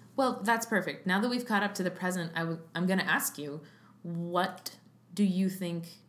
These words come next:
is different for you and for them about directing a role that is original, that they're originating,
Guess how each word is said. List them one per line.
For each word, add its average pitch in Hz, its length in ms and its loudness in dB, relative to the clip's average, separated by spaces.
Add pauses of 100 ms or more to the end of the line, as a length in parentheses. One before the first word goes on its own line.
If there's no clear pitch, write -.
(400)
is 175 200 -2
different 175 500 -4 (460)
for - 180 0
you 220 260 6
and 214 120 4
for 190 120 0
them 165 560 0
about 165 460 0 (400)
directing 196 640 4
a 180 80 2
role 175 680 2 (340)
that 175 140 0
is 156 140 0
original, 180 800 -2
that 180 160 -2
they're 170 200 4
originating, 220 880 0